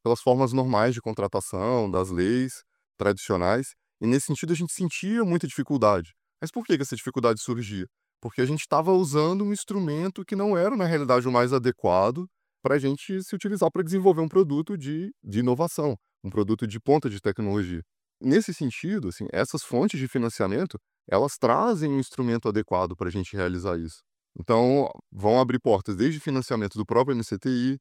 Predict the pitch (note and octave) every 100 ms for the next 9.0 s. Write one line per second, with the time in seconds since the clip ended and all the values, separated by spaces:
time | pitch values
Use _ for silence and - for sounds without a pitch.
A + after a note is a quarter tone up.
0 | - G2 G2+ - G2 G2+ B2 - - G#2
1 | G#2 G#2+ G#2+ - - G#2 G2+ - A2 G2
2 | G#2 B2 - G#2 G2+ F#2+ F2+ A#2 A#2 -
3 | _ _ - F#2+ F#2+ F#2+ F#2+ F#2 F2 G#2
4 | G2 F#2+ - C3+ C3 A2 G2+ - G2+ G2
5 | B2+ B2 - G#2+ G#2 G2+ G#2+ A2+ G2+ -
6 | G2+ F#2+ F2+ - G2+ F#2+ G2 G2 A2 -
7 | F#2 F2 G2 A2+ - _ _ _ - F#2+
8 | G#2+ A2+ G#2 E2+ F#2 F#2 F#2 F2+ F2+